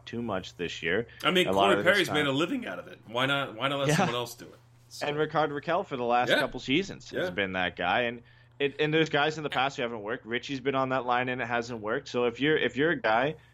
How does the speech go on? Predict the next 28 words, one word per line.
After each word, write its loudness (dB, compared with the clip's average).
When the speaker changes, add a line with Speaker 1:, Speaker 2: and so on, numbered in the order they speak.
Speaker 1:
that 0
can -8
work -2
with -6
Getzlaf, 0
and, 0
and -2
they 2
seem -4
like -4
the -4
perfect -2
pairing 0
of -2
guys 0
to -16
put -6
together. 2
Speaker 2:
See, 0
Speaker 1:
Getzlaf 2
Speaker 2:
I'm 8
Speaker 1:
is 2
a 4
Speaker 2:
glad 6
you 2
Speaker 1:
guy 4
Speaker 2:
said 0
that, -8